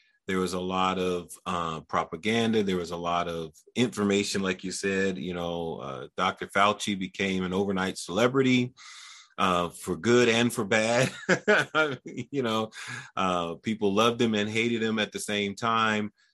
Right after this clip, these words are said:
Uh, and this whole idea of vaccinate, not vaccinate, we'll, we'll hold off on that. Mask. So, uh, in, in, in, in, in services,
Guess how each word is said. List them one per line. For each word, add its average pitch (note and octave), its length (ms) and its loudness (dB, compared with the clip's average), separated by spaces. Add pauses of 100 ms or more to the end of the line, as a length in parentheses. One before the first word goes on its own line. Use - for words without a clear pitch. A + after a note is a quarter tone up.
(140)
Uh, F2 440 -2 (180)
and G#2 340 2
this G#2+ 200 2
whole F3+ 420 2
idea A#2 640 0
of F#2 420 -6 (440)
vaccinate, G2+ 760 0
not F2+ 240 -4
vaccinate, F2+ 640 -2 (720)
we'll, A2 240 2 (360)
we'll A2 180 -4
hold A#2 220 4
off F2+ 200 2
on E2+ 120 -4
that. D2+ 220 -6 (560)
Mask. G2+ 800 0 (340)
So, A#2 480 4 (320)
uh, F2 100 -2 (340)
in, A#2+ 200 0
in, B2 280 2
in, A#2+ 340 2
in, A2 340 -2
in G#2+ 160 -2
services, A2+ 840 0